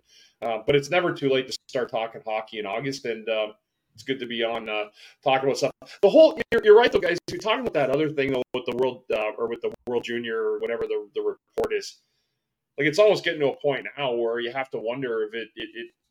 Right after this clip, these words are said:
you know, I just see some comments. But Anthony, you might be able to say it. And we were talking very loosely the other day. How much of it comes down to the legalities of it, right? Because if there's no, if there's no police filings or charges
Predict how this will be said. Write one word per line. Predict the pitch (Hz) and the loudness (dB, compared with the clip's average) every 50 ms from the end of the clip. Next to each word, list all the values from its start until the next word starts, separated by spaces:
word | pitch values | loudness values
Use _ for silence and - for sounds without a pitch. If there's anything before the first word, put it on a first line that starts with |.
| _ _ _ | _ _ _
you | _ 123 135 | _ -10 -6
know, | 131 131 | -6 -6
I | 127 | -6
just | 127 151 143 - | -6 -6 -8 -6
see | - 151 | -6 -6
some | 139 - - 127 123 | -6 -4 -6 -6 -6
comments. | - - 117 123 131 113 - - _ - | -6 -8 -8 -8 -8 -10 -14 -14 _ -8
But | 127 127 | -4 -2
Anthony, | 135 143 143 147 143 127 | -2 -2 -2 -4 -6 -6
you | 131 156 | -6 -6
might | 160 175 156 139 | -2 -2 -2 -2
be | 127 | 0
able | 120 113 - _ - | -2 -4 -6 _ -10
to | - | -6
say | - | -4
it. | 131 123 | -4 -4
And | 107 120 | -4 -4
we | 127 | -8
were | 127 123 | -6 -6
talking | - 127 123 135 135 131 120 - _ _ _ _ _ _ _ - 131 | -6 -6 -4 -4 -6 -8 -14 -14 _ _ _ _ _ _ _ -12 -4
very | 123 143 143 139 | 0 2 2 2
loosely | 127 123 135 139 139 - 131 120 120 | 2 0 -2 -2 -4 -6 -6 -4 -2
the | 113 | 0
other | 110 107 107 | 0 0 -2
day. | 123 135 131 - - _ _ _ _ _ _ _ _ - | -2 -4 -4 -4 -6 _ _ _ _ _ _ _ _ -6
How | 175 190 | -4 0
much | 247 240 - - | 0 0 0 0
of | 214 - _ - | -4 -6 _ -8
it | 143 151 | -10 -8
comes | - - 151 139 | -8 -8 -8 -4
down | 143 143 147 | -2 -2 0
to | 143 135 | -2 -2
the | 123 | -4
legalities | 120 113 110 107 110 117 139 175 190 170 143 120 107 | -4 -6 -4 -2 -2 0 0 0 0 -2 -2 -6 -4
of | 110 120 110 | -4 -4 -4
it, | 113 104 | -2 -4
right? | 107 120 135 139 | -4 -4 -4 -6
Because | 139 135 - 156 143 139 139 - _ _ _ _ _ _ _ _ - | -8 -8 -4 -2 -2 -2 -4 -12 _ _ _ _ _ _ _ _ -4
if | 160 165 165 | -4 -4 -4
there's | - 175 165 143 135 | -4 -4 -4 -4 0
no, | 165 190 214 247 240 - _ _ _ _ - | 2 2 2 2 2 -4 _ _ _ _ -4
if | 170 170 - | -4 -4 -2
there's | 170 160 147 139 | -4 -4 -2 0
no | 185 208 254 - - - | 0 0 0 0 -4 0
police | - 208 160 143 139 156 180 190 - - | 0 2 2 2 -2 -2 -4 -6 -8 -8
filings | - - 147 143 135 - - 120 117 113 110 104 101 101 104 - - - _ - | -6 -4 -4 -4 -4 -4 -2 -4 -4 -2 -4 -8 -10 -12 -14 -18 -20 -16 _ -6
or | 139 131 123 117 | -4 -4 -4 -6
charges | - - - - 160 156 151 156 151 147 143 - - - - - - | -8 -10 -8 -4 -2 -2 0 -2 -4 -6 -12 -14 -14 -14 -16 -16 -18